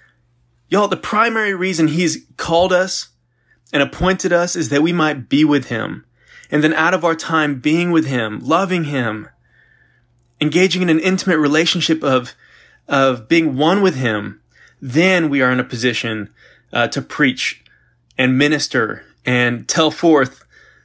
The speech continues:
uh, the virtues <laughs> and the glorious person of the Christ that we know.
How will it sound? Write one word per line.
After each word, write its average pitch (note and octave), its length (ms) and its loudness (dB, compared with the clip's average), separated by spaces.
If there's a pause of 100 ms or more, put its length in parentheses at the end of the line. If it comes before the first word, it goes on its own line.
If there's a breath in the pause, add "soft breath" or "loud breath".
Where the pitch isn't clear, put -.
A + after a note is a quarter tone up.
(240 soft breath)
uh, B2+ 520 2
the D#3 140 0
virtues D#3+ 880 0
<laughs> D3 400 -6
and D#3 220 0
the D#3+ 40 4
glorious E3 640 2
person F3+ 680 -2
of A#2+ 160 -8
the C3+ 80 -2
Christ D3 380 -2
that C#3 100 -4
we B2+ 120 -2
know. G#2+ 360 -4